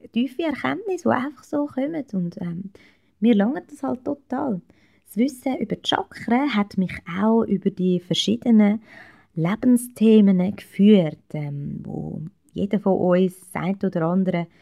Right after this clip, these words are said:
darf lösen in seinem, in seiner Inkarnation, wie zum Beispiel nicht gut genug sein, ähm, nicht normal sein oder, äh, nicht erfolgreich können sein oder ja, noch ganz viele mehr. Und ich arbeite oft in der Hypnose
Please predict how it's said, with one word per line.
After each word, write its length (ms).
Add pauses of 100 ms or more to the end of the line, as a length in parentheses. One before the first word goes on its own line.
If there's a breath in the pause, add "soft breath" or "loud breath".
(640 soft breath)
darf 240
lösen 400
in 80
seinem, 400
in 60
seiner 260
Inkarnation, 960
wie 120
zum 160
Beispiel 440
nicht 280
gut 360
genug 500
sein, 520
ähm, 420 (520 loud breath)
nicht 240
normal 680
sein 560
oder, 240
äh, 240
nicht 200
erfolgreich 640 (100)
können 200
sein 340
oder 220 (480 loud breath)
ja, 140
noch 200
ganz 240
viele 280
mehr. 360
Und 200
ich 100 (160)
arbeite 300
oft 260
in 80
der 100
Hypnose 840